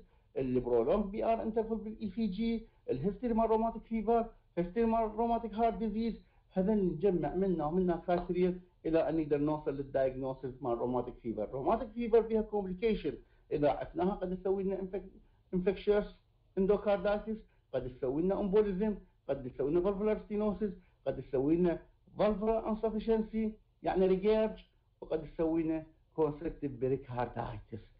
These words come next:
وكل هذني كومبليكيشن فيري ريسكي. لهذا السبب مرات يسوون اطباء الاي ان تي بروتكشن، يشيلون التونسل على مود ما يبقى مكان للستريبتوكوكس وتصيب، آه، ويصير الاوتو انتي بودي كروس رياكشن توورد ذا هارت ماسلز.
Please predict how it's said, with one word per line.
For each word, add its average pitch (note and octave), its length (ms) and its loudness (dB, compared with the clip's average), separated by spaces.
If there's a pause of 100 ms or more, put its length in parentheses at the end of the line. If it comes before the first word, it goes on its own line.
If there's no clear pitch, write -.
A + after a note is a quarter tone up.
(280)
وكل D3+ 260 -2
هذني C3+ 500 2
كومبليكيشن B2 920 0
فيري B2+ 300 4
ريسكي. B2+ 480 -4 (260)
لهذا B2+ 320 2
السبب B2+ 340 -2
مرات B2 380 -2
يسوون C3+ 420 -4
اطباء C3 460 -2
الاي C3+ 300 -2
ان C3+ 160 -4
تي D3 240 -4 (180)
بروتكشن، D3 600 0
يشيلون D3+ 500 0
التونسل D#3 580 -6 (300)
على C#3 180 0
مود C3+ 160 -4
ما D3+ 80 -2
يبقى D3+ 300 -2
مكان C3+ 540 -2
للستريبتوكوكس E3+ 1400 -2 (100)
وتصيب، D3 580 -6 (360)
آه، D3 120 8
ويصير D3 400 -4
الاوتو C#3 400 -2
انتي C3 160 -10
بودي C3 180 -2
كروس C#3 320 -2
رياكشن C3 380 -4
توورد C3 300 2
ذا A#2 80 2
هارت G#2+ 280 0
ماسلز. G2+ 360 -6